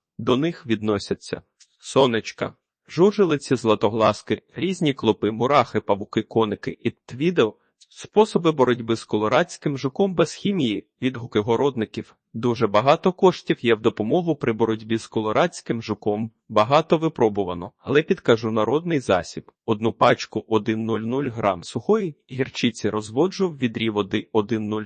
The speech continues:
літрів, додаю сто столового дев'ять го оцу. Ретельно перемішую і оприскую цією сумішчю бадилля картоплі, жуків не буває, але дев'ять ц.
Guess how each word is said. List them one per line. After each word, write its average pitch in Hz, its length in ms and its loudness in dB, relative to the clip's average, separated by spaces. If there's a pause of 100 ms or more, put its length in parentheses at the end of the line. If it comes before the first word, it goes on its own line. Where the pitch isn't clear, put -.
(160)
літрів, 127 520 -4 (220)
додаю 104 420 0
сто - 280 -4
столового 104 560 -2
дев'ять 104 640 -2
го 127 400 2
оцу. 98 360 -2 (400)
Ретельно 185 520 0
перемішую 123 760 -2
і 120 100 -2
оприскую 107 560 -4
цією 107 420 -4
сумішчю 104 500 -6
бадилля 104 400 2
картоплі, 160 760 -2
жуків 202 460 -6
не 165 140 0
буває, 104 580 0
але 98 180 -4
дев'ять 98 580 -2 (140)
ц. - 200 -20